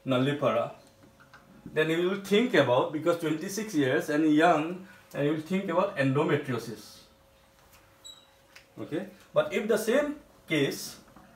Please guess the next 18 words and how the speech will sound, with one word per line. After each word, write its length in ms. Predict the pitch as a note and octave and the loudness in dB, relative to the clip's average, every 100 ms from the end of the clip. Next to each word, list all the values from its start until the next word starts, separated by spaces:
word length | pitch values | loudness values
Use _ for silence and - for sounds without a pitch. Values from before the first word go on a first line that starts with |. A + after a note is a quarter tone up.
| - - | -18 -4
when 240 | D#3+ F#3+ | -2 0
you 180 | F3 F3+ | 2 2
re-, 220 | D#3 - - - - _ - - _ - - - | 2 -2 -4 -20 -20 _ -20 -20 _ -20 -20 -4
just 220 | F#3+ G3 | -2 0
change 300 | A3 C4+ C#4 | 0 2 4
the 200 | A#3 - G#3 | 4 2 4
age 320 | G3 D3 D3+ | 4 2 -2
number, 400 | C#3 A#2 A2+ G#3 - - _ | -2 0 0 -2 -4 -18 _
that 160 | - D3 | -8 -6
forty-year-old 880 | - F#3 - A3+ F#3 F#3+ F#3 F3+ F#3 | -2 -2 -2 0 4 4 4 -2 -2
female, 440 | E3 B2+ A#2+ E3 - - _ _ _ _ - | 2 2 0 -4 -12 -20 _ _ _ _ -2
multipara, 640 | C#3 C#3 F#3 D#3 A#2 - - - _ - - _ _ _ - - - _ _ - | -2 0 0 2 2 0 -4 -18 _ -20 -20 _ _ _ -16 -16 -18 _ _ -6
then 180 | D3+ D#3 | -2 0
you 100 | D#3 | 0
think 280 | D#3+ D#3 C#3+ | 2 2 4
about 300 | C#3+ G#3+ - - _ _ - - | 4 2 0 -16 _ _ -14 -6
adenomyosis. 1160 | B2+ B2+ C#3 G3+ - A#2 G2 - - - - - - - _ - - - - _ _ _ _ _ _ - | -2 0 0 -2 -6 -8 -6 -8 -14 -20 -20 -20 -20 -20 _ -18 -18 -20 -20 _ _ _ _ _ _ -18
Okay, 220 | G#2 F#2+ | -12 -12